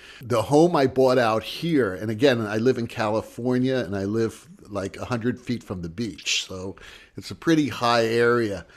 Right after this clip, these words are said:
And I always wanted to live in this one neighborhood called Belmont Shores, which is, uh, kind of a cool neighborhood. A lot of, a lot of young people here. It's extremely diverse, as a matter of fact. Uh, Long Beach is probably <laughs> one of the most diverse cities in the United States.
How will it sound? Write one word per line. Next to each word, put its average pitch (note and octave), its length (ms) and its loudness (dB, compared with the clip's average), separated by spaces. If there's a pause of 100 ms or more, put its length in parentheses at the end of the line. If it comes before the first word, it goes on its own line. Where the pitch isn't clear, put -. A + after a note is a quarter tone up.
(340)
And A2+ 120 -2
I A#2+ 100 6
always D#3 280 8
wanted C#3 220 4
to B2 60 2
live B2+ 180 6
in A2+ 80 -2
this A2 200 -4
one A#2 220 0
neighborhood A2 480 -2
called G2+ 300 -8
Belmont G#2 420 -4
Shores, F#2+ 800 -6
which F#2+ 200 -10
is, F#2+ 240 -8
uh, F2+ 220 -10 (220)
kind B2 180 -2
of A2 80 -4
a - 60 -8
cool A#2+ 340 0
neighborhood. A2 500 -2
A F#2 40 -8
lot G#2+ 200 0
of, G#2 200 -12
a - 20 -6
lot A#2+ 160 2
of A2 80 -2
young A2 220 -2
people A#2 340 -6
here. A#2 320 -2 (400)
It's A2+ 160 -10
extremely E3 800 2
diverse, A#2 460 2
as - 60 -10
a F#2+ 40 -10
matter G2 220 -8
of G2 80 -12
fact. G#2 380 -6
Uh, G2 260 -6 (480)
Long C3+ 280 4
Beach B2 260 0
is A2 100 -8
probably B2 440 0
<laughs> - 20 0
one C3+ 140 0
of C3 60 0
the B2 60 0
most A2 240 -6
diverse A#2 320 -2
cities A#2+ 400 -2
in G#2 60 -8
the G2+ 60 -6
United G#2 260 -4
States. - 600 -10